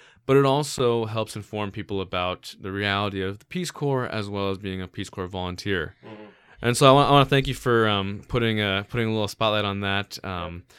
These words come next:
Speaker 1: listeners, uh, viewers can find my blog at Stephan Leboy. That is all lowercase, one word,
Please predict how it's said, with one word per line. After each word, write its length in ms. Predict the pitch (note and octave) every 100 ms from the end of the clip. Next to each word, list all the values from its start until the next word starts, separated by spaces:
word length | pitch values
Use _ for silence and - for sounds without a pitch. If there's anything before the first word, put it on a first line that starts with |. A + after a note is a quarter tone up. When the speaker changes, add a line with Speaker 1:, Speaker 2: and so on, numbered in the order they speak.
| - _ _ A#2+
Speaker 1:
listeners, 600 | B2+ - C3 C3 B2+ E2
uh, 180 | G2+
viewers 380 | G2 A2+ B2+ B2+
can 180 | - A2
find 280 | - A2 A2
my 100 | G#2
blog 440 | G#2+ G#2 G#2+ A2
at 300 | - F#2+ -
Stephan 460 | - - A2+ C3+ A#2 G#2+
Leboy. 480 | G#2+ A2+ D3+ F#3 - -
That 180 | A2 G#2+
is 100 | G2+
all 280 | - A2+ A#2+
lowercase, 580 | A#2+ A#2 A#2 A#2 A2+ -
one 320 | G#2 G#2+ A2
word, 320 | G#2+ A2 A#2